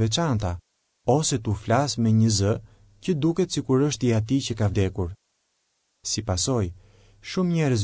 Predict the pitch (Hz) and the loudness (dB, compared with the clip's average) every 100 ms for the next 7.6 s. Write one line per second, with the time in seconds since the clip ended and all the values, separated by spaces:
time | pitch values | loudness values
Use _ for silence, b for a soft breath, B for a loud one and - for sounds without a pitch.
0 | 95 156 160 151 131 107 101 90 120 131 | 0 -2 -2 -4 -4 -4 -4 0 0 2
1 | 120 110 104 107 104 92 92 98 143 - | 0 0 0 0 2 2 0 -2 -4 -8
2 | _ _ _ _ _ 90 98 95 - 98 | _ _ _ _ _ -2 2 2 2 2
3 | 95 - - _ _ - 123 147 113 131 | 0 -4 -14 _ _ -2 0 0 -2 0
4 | 123 110 104 101 120 110 92 90 98 110 | 4 4 4 4 2 2 2 0 0 0
5 | 127 b b _ - 107 123 113 110 101 | -4 b b _ -4 0 2 2 4 2
6 | 85 98 - 190 131 110 107 98 - 95 | 0 -2 -2 -2 -4 -2 0 0 -2 -4
7 | 98 95 95 92 90 | -2 -2 -2 -2 -4